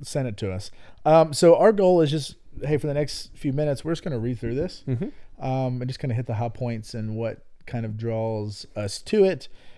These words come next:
Speaker 1: and what kind of things that we pull out from it and really like. So,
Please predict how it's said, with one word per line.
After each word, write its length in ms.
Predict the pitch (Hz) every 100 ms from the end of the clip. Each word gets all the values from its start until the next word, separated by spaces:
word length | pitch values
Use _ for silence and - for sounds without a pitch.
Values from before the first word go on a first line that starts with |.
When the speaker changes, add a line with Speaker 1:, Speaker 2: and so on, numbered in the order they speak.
| -
Speaker 1:
and 120 | 127 123
what 140 | 127
kind 240 | 131 123
of 200 | 120 110 - - - - - - -
things 220 | 131 131
that 80 | 117
we 100 | 120
pull 160 | 107 127
out 180 | 104
from 220 | - 117 113
it 160 | 101 - - - -
and 100 | 117
really 120 | 113
like. 280 | 104 92 82
So, 300 | - 117 110